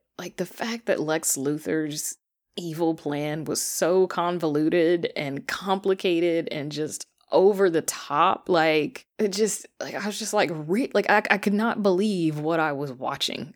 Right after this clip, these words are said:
honestly. I'm like, "Wait, he's got, like, another layer to this?" Like, this is so unnecessary. Like, everything, I mean, everything about this movie was unnecessary. This was, like, a masterclass in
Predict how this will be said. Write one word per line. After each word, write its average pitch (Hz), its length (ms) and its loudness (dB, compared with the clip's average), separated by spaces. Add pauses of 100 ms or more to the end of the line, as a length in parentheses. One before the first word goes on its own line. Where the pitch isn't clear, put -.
(120)
honestly. 165 560 -2
I'm 202 120 -2
like, 180 180 0
"Wait, 202 260 4
he's 226 220 0
got, 220 160 0
like, 226 140 0
another 175 500 6
layer 247 400 6
to 311 140 2
this?" 320 360 4
Like, 202 280 0
this 214 400 -2
is 254 100 0
so 277 360 6
unnecessary. 220 840 0
Like, 156 200 -4
everything, 240 280 0 (100)
I 165 40 0
mean, - 100 -2
everything 156 300 0
about 139 200 -4
this 156 100 -8
movie 139 220 -6
was - 200 -8
unnecessary. - 680 -8
This - 220 -8
was, - 120 -10
like, - 440 -6
a 185 40 -8
masterclass - 800 -4
in 147 320 -6